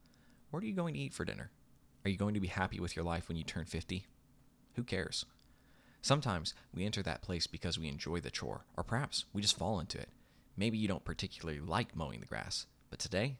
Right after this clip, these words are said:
that distaste fell away. If we are truly lucky, sometimes that activity is aligned with the work we perform at our job. I mentioned this before, but I'm a general contractor. I build big buildings, remodel hospitals, and make old rooms fresh and exciting.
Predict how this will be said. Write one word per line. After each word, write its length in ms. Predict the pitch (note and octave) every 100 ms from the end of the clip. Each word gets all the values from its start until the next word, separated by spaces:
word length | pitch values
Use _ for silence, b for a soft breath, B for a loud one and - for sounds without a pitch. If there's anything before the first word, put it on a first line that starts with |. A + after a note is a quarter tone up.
| -
that 120 | E2+
distaste 420 | E2 - E2 E2 -
fell 160 | C#2+
away. 340 | C#2 A1 G1+ - - - - - - - - -
If 140 | -
we 100 | A2+
are 80 | F2+
truly 380 | - D3+ E3 G#2+
lucky, 400 | - - - - B B -
sometimes 440 | D3+ E3 A#2+ G2
that 160 | D#2+ D2
activity 400 | - F#2+ D#2+ F2
is 100 | E2+
aligned 380 | E2 F2 F2+ E2+
with 100 | -
the 80 |
work 220 | - E2+ -
we 80 |
perform 400 | E2+ - - E2+
at 80 | D2+
our 100 | D#2
job. 320 | G2 G2+ - - B B B B
I 40 | -
mentioned 280 | D#3+ - D3
this 120 | -
before, 420 | - - C#2 A2 B B -
but 120 | C3
I'm 100 | E3+
a 40 |
general 320 | A2 G#2 G2
contractor. 580 | - D2+ D2+ - - - - - - G#2+
I 40 |
build 280 | A2 C3 A2+
big 220 | G2+ G#2+
buildings, 400 | D#2+ C2+ G1+ - -
remodel 420 | F#2+ A#2 G#2 G2
hospitals, 480 | E2+ D#2 - D2 - -
and 100 | F2+
make 180 | F#2+ - -
old 160 | G#2+
rooms 300 | G2+ F#2+ F2+
fresh 400 | - C2+ F#2 -
and 100 | F2
exciting. 460 | E2 - C#2 -